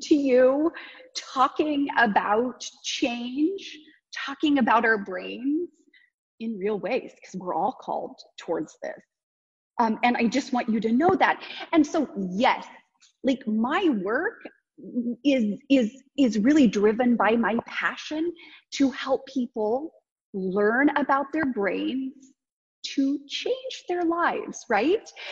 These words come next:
And I love to translate the current research, what we now know from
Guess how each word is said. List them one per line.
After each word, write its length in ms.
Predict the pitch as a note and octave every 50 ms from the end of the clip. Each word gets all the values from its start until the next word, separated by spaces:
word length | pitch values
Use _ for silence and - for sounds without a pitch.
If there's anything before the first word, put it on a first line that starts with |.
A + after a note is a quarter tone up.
| - - - -
And 120 | D#4+ D4+ D4+
I 140 | C4+ D4+ D#4
love 500 | C#4 A3+ A3+ G#3+ A3 A#3 C4 C#4 B3+ -
to 100 | E4+ E4
translate 540 | - - C#4+ A#3 A3 - - A3+ G#3 - A3+
the 60 | G3
current 300 | - - F3 G#3 C4+ - -
research, 480 | A3 A3+ G#3+ - A#3 A3+ A3+ - -
what 180 | G3 F#3 - A3
we 140 | C4 C#4+ B3
now 240 | A#3 G#3+ A#3 B3+
know 600 | B3+ A3+ A3+ B3 A#3+ A3+ A3+ A#3 A3+ A#3+ A#3 A3+ -
from 200 | - G#3 A3+ A3